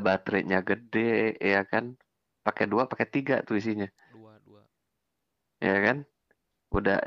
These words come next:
Speaker 1: cahayanya nggak seberapa, cepet habis lagi.
Speaker 2: Nah, terus udah, udah gitu
Speaker 1: <laughs> Hmm.
Speaker 2: tuh,
Speaker 1: Hmm.
Speaker 2: eh, udah masih H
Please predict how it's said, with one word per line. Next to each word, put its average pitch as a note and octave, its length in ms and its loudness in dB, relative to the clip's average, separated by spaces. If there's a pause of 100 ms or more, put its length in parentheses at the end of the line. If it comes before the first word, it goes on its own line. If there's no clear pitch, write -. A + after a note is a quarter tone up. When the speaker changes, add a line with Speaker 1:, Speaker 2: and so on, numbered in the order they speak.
(100)
Speaker 1:
cahayanya G2 640 4
nggak F2 220 2
seberapa, A#2 640 0 (840)
cepet - 200 -4 (120)
habis B2 400 0 (140)
lagi. C3+ 240 0 (1400)
Speaker 2:
Nah, A2+ 200 -20
terus - 220 -8
udah, F3 160 0 (120)
udah - 200 -6
gitu - 280 -10
Speaker 1:
<laughs> - 40 -20
Hmm. - 20 -20
Speaker 2:
tuh, A#2+ 180 -6 (880)
Speaker 1:
Hmm. G#2 260 -10
Speaker 2:
eh, G#2+ 140 -20 (480)
udah G#2 160 -20
masih G#2+ 580 -20
H G#2+ 40 -20